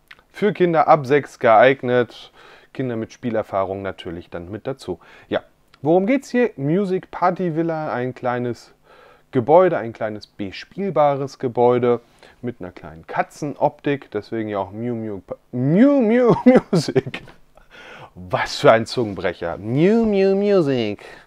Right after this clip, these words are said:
Ja, es gibt noch diverse andere. Es gibt noch, ähm, an-, andere Sets. Es gibt noch die zwanzig achtundzwanzig, das ist der Sweet Bakery.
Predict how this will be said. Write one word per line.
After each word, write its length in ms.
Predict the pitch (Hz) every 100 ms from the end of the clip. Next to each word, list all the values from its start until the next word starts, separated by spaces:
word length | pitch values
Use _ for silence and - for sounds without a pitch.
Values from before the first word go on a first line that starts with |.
| - - - _
Ja, 200 | - 113
es 100 | 90
gibt 160 | - 220
noch 120 | 196
diverse 420 | 170 156 135 113
andere. 320 | 139 202 196 160
Es 160 | 139
gibt 180 | - -
noch, 460 | 135 127 127 - -
ähm, 480 | 113 120 117 120 117
an-, 160 | 101 -
andere 360 | 110 110 104 92
Sets. 300 | 160 175 -
Es 160 | -
gibt 160 | - -
noch 120 | 120
die 100 | 117
zwanzig 400 | - 104 - -
achtundzwanzig, 680 | 156 - 135 135 123 120 -
das 140 | 104
ist 80 | -
der 60 |
Sweet 320 | 98 - 98 -
Bakery. 480 | 156 156 156 160